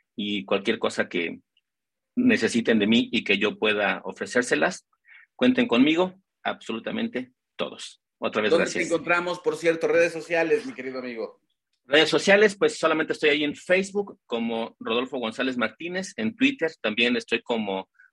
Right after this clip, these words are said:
Speaker 1: Rodolfo González Martínez y próximamente también me encontrarán como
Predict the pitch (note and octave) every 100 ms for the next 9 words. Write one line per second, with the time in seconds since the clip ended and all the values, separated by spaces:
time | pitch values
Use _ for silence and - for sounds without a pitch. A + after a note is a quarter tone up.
0 | - G#2+ A#2+ B2+ G#2+ B2 B2+ B2 A2+ D#3+
1 | F3+ G3 - B2+ A#2+ B2 - A2 B2+ C3
2 | - G2+ A#2 A#2 A#2 G2+ G#2 A#2+ B2+ D3
3 | D3+ D#3